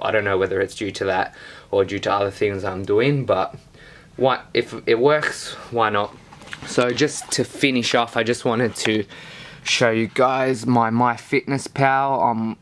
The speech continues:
my computer. So I ended up with my macros being at around twenty-seven hundred calories. Um, almost twenty-seven hundred calories. Now, normally I stick to twenty-five hundred calories, but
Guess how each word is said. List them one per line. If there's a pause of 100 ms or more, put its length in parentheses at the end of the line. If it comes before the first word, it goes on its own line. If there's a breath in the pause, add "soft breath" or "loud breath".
my
computer. (420 loud breath)
So
I
ended (120)
up
with
my
macros
being
at (460 loud breath)
around
twenty-seven
hundred
calories. (1000 loud breath)
Um,
almost
twenty-seven
hundred
calories.
Now,
normally
I
stick
to
twenty-five
hundred
calories,
but